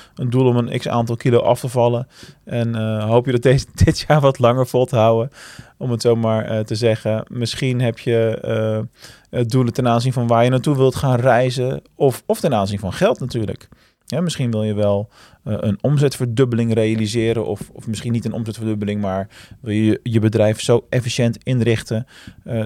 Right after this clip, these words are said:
dat je misschien wel je winst kunt gaan, eh, verdubbelen of met de helft kan laten stijgen of wat dan ook. Nou, als je dat al hebt,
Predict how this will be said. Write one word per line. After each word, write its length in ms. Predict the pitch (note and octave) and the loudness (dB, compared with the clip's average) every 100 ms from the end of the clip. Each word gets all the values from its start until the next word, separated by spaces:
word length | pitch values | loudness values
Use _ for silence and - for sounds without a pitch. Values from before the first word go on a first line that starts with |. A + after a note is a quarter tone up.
| - | -2
dat 220 | B2+ B2+ | 0 2
je 60 | C#3 | 0
misschien 220 | - C#3 | 0 2
wel 80 | C3 | 4
je 160 | B2 | 2
winst 400 | G#2 C3+ A3+ - | 2 0 0 -4
kunt 220 | - A#2+ | -4 -4
gaan, 420 | - A2 G2+ G2 G2+ | -2 -2 -2 -2 -4
eh, 200 | F#2+ - | -6 -8
verdubbelen 580 | - - A#2 A2+ G2 F#2+ | -8 -6 0 0 0 -2
of 140 | F#2+ G2 | -4 -6
met 140 | F2+ | -6
de 80 | F#2+ | -2
helft 260 | G#2 A#2 | 0 0
kan 120 | - G#2+ | -2 -2
laten 240 | G2+ - | -4 -6
stijgen 380 | - G#2+ A2 G#2+ | -4 -4 -4 -4
of 80 | G#2+ | -2
wat 120 | D3+ | 0
dan 140 | E3+ | -2
ook. 260 | - - - - - - - - | -4 -12 -20 -18 -18 -18 -14 -6
Nou, 140 | A#2+ - - _ | -6 -6 -20 _
als 200 | D#3+ F#3 | 2 2
je 100 | G3 | 2
dat 180 | D#3+ - - | 2 0 2
al 340 | D3+ D3 - | 4 4 2
hebt, 380 | A2 C#3 - - | 4 4 2 -12